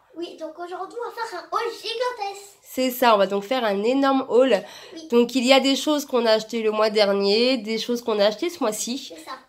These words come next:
Speaker 2: Mais on a voulu donc tout regrouper pour faire un
Speaker 1: Un
Speaker 2: seul haul.
Speaker 1: gigantesque.
Speaker 2: Voilà, c'est ça. Donc on précise aussi qu'il y a donc deux partenariats dans cette vidéo.
Speaker 1: Oui, c'est One Piece et Bigamy.
Speaker 2: Exactement.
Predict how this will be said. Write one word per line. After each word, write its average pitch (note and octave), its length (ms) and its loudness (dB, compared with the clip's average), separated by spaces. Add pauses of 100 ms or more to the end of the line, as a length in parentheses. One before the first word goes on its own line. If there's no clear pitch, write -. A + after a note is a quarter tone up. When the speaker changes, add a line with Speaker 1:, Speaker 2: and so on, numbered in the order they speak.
Speaker 2:
Mais G#3+ 80 -2
on A3+ 80 0
a A3+ 80 6
voulu A3 200 -2
donc G3+ 280 -4
tout F#4 100 0
regrouper B3 480 -2
pour G3+ 240 -14
faire B3+ 540 -2
un A3+ 100 0
Speaker 1:
Un A#3+ 40 -2
Speaker 2:
seul B3+ 420 2
haul. G3+ 220 2
Speaker 1:
gigantesque. F4+ 280 -6 (300)
Speaker 2:
Voilà, G#3 480 6
c'est G#3 160 -10
ça. F#3 260 -6 (300)
Donc A3 180 -4
on A#3+ 100 4
précise C4 360 0
aussi D4+ 200 -4
qu'il A#3+ 140 -8
y A3+ 60 2
a G#3 80 6
donc G3+ 240 0
deux D4 200 -2
partenariats C4 680 2
dans G3+ 100 0
cette G3 220 -10
vidéo. A3+ 420 2
Speaker 1:
Oui, A#3 100 0 (380)
c'est F4+ 80 -14
One F#4 480 -8
Piece G#4 300 -8
et F4 100 -14
Bigamy. F4+ 520 -4 (340)
Speaker 2:
Exactement. A#3 880 2